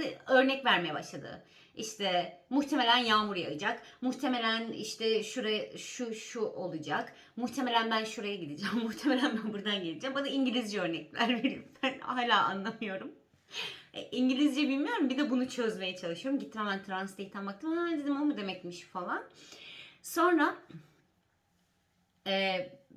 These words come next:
bazen de İngilizce bilmediğimi belli etmemeye çalışıyorum. Anlıyormuş gibi yapayım diye uğraşmaya başlamıştım. Şimdi bana bir şey soruyorlar ya da bir şey söylüyorlar.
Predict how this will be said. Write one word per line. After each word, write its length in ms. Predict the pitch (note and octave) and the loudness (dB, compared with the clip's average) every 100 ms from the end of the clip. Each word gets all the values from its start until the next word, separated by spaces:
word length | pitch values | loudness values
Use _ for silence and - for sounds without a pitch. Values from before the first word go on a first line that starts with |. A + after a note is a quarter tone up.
| - | 0
bazen 500 | D#4 E4+ C#4+ C4+ C#4 | 4 4 4 4 4
de 80 | F#4+ | 2
İngilizce 600 | B3+ C4 C4 A#3+ G3+ G3+ | 2 4 2 0 -2 -2
bilmediğimi 600 | B3+ G#3+ F3+ F#3 A3+ G#4+ - - _ _ _ _ _ _ _ - | -2 -2 -4 -4 -4 -4 -8 -20 _ _ _ _ _ _ _ 2
belli 300 | C#4+ C4+ D4+ | 4 4 2
etmemeye 580 | A#3+ B3+ G3+ D#3 D3+ - | 0 -2 -2 -4 -4 -6
çalışıyorum. 460 | - - - - - | -10 -8 -6 -2 2
Anlıyormuş 560 | C4+ C#4 C4+ F#3 - | 4 6 4 0 -4
gibi 160 | F#3 E3 | -6 -6
yapayım 500 | C3+ - E3 D3 - _ _ _ _ | -6 -6 -4 -2 -4 _ _ _ _
diye 300 | E3 D3+ - | -4 -4 -6
uğraşmaya 540 | E3+ E3 C#3+ - B2+ C3 | -6 -4 -4 -6 -8 -8
başlamıştım. 680 | - - C3+ - - F4 - - _ _ _ _ _ _ _ _ _ - - - _ - | -10 -10 -10 -10 -6 -6 -6 -14 _ _ _ _ _ _ _ _ _ -20 -20 -20 _ -8
Şimdi 240 | D#4+ D4 | -2 2
bana 180 | E4 E4 | 4 4
bir 60 | D#4+ | 2
şey 200 | E4+ D4 | -2 -4
soruyorlar 480 | - F3 D#3 F3+ | -4 -4 -2 0
ya 140 | B3 B3+ | 0 0
da 40 | |
bir 60 | B3+ | -2
şey 200 | D4 B3 | -2 -2
söylüyorlar. 720 | - F#3 D3+ D#3+ E3+ D4 | -2 -2 -2 -2 0 0